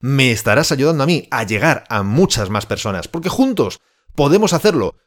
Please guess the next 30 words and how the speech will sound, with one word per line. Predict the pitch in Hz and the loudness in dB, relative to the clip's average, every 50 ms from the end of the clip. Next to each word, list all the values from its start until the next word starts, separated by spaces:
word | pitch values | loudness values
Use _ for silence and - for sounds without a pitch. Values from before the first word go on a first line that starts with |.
| _ | _
Juntos | _ - - 233 247 240 226 220 233 214 220 | _ -6 2 2 2 4 6 6 6 6 6
podemos | - - 127 139 160 175 165 156 127 | 0 -4 -2 0 0 0 0 -2 -2
lograr | 139 127 120 120 131 147 143 - - - | -2 -2 0 0 2 0 0 -2 -6 -6
un | 151 147 143 139 - | -2 -2 -2 -2 -2
cambio | - - 147 156 156 147 143 131 | -2 -4 -2 -2 0 2 2 2
realmente | 117 110 120 120 127 131 127 127 123 113 123 | 2 2 2 2 2 2 0 0 0 0 0
grande. | 110 117 113 110 98 101 92 - | 2 2 2 0 -2 -4 -6 -6
Juntos | - - - 240 226 196 156 123 98 - - - - _ _ - | -8 0 2 4 4 6 4 4 2 2 -6 -18 -20 _ _ 0
podemos | 143 123 120 123 147 156 139 117 104 - | 2 4 4 6 6 6 4 4 0 -2
marcar | 101 101 98 92 90 - 131 113 101 | -2 -2 -2 -2 0 0 0 0 0
la | 95 92 | 0 -4
diferencia. | 92 85 - 101 90 85 82 - 85 76 69 - _ _ _ _ _ _ - | -4 -4 -6 -6 -6 -6 -8 -8 -8 -10 -10 -10 _ _ _ _ _ _ -8
Y | - 104 | -6 -4
si | 123 123 | -4 -2
quieres | 107 233 233 233 | -2 0 0 2
dejarme | 214 175 - 160 147 147 | 2 2 2 0 -2 -2
un | 139 | -2
comentario | 127 120 107 101 92 104 107 101 87 80 - _ _ | -2 -2 -2 -2 -2 -2 -2 -2 -2 -6 -8 _ _
o | - 110 | -6 -2
una | 131 175 196 175 | 0 0 2 2
valoración | 156 135 120 113 107 - 139 120 | 2 0 0 -2 -2 -2 -2 -2
en | 110 113 | 0 -2
Apple | 131 123 117 107 | 0 0 -2 -2
Podcasts, | - 135 135 - - - - - - | -2 -4 -4 -2 -4 -8 -8 -6 -4
iVoox | 139 143 127 117 107 95 - - _ _ - | -2 -2 0 0 -2 -4 -4 -14 _ _ -4
o | 170 208 | -2 -2
en | 208 196 | -2 0
cualquier | - 175 165 156 - 220 | -2 -2 -4 -2 2 0
otra | 226 208 214 175 | 2 2 2 -4
plataforma | 185 - 151 123 - 185 175 139 104 92 | -2 -4 -4 -2 0 0 0 0 0 -2